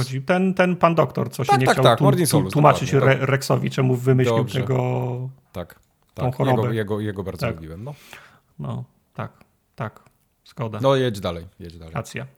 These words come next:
Speaker 1: Jakie macie najbardziej szalone pomysły na monetyzację gier?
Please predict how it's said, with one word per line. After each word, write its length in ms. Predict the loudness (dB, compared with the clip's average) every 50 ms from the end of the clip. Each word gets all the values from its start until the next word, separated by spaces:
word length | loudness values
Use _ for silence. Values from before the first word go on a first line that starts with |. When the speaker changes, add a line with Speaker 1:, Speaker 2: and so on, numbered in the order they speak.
| -20 -20 -20 -20 -20 -14 _
Speaker 1:
Jakie 240 | -2 -2 0 2 2
macie 220 | 2 2 0 0 0
najbardziej 400 | 0 2 2 0 0 0 -4 -6
szalone 260 | -4 -2 -2 -2 -2
pomysły 520 | -2 -2 0 0 -2 -2 -4 -4 -4 -4 -6 -8 _ _ _ _
na 120 | -4 -2 -2
monetyzację 600 | 0 0 0 -2 -2 -2 -2 -2 -2 -2 -4 -4
gier? 280 | -2 -4 -4 -4 -6